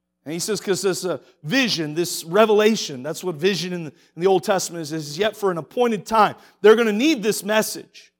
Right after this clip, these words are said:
And, and it's gonna happen, and so pay attention to it. So basically,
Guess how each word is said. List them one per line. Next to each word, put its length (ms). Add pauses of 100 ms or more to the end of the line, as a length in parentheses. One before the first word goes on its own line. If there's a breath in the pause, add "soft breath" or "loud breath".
(720)
And, 380
and 160
it's 140
gonna 240
happen, 400
and 80
so 120
pay 200
attention 400
to 160
it. 100 (500)
So 160
basically, 840